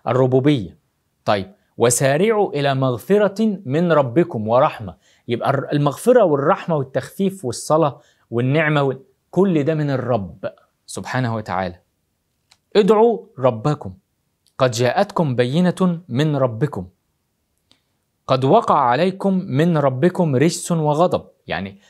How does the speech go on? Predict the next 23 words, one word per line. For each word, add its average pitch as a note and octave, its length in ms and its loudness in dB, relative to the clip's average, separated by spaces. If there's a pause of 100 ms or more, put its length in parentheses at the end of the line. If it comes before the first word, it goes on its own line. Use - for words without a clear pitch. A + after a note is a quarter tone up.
(160)
التفاعل G3 460 0
حتى A3+ 240 0
لو E3 100 2
تفاعل C#3 680 2
بالعقاب A#2+ 560 0
والعذاب، A#2 560 0 (600)
زي: A#2 300 -2
"إني F3+ 260 0
أخاف F3 280 -2
أن B2+ 160 -6
يمسك D3 440 -4
عذاب C3+ 540 2
من F3 260 0
الرحمن"، C#3 540 -2 (880)
ده C#3 180 2
بيبقى C#3 300 2
عبارة D3+ 240 0
عن D#3+ 260 -4
ربكم، B2+ 520 0
"قد A#2 140 0
وقع C#3+ 300 0
عليكم D#3 580 0 (460)
رجس E3+ 360 0